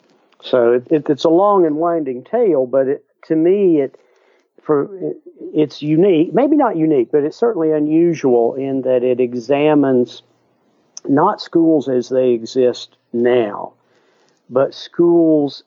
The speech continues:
as they might and should exist in order to prepare the students for the lives they are going to lead.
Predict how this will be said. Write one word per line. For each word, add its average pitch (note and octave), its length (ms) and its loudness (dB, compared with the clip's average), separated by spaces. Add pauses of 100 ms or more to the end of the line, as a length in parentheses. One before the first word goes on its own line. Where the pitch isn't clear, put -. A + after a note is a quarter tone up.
(100)
as C3 440 0
they B2+ 320 0
might C#3 760 0
and B2 260 -8
should A3 640 -2
exist A#2+ 800 -6 (640)
in C#3 180 2
order C3+ 340 2
to C3 140 -6
prepare B2+ 680 2
the A#2+ 140 -2
students A#2+ 720 -4
for A#2+ 200 -2
the A#2+ 120 0
lives C3+ 720 2
they G#2+ 160 -4
are G#2+ 100 -4
going G2 360 -6
to - 120 -20
lead. G2+ 520 -12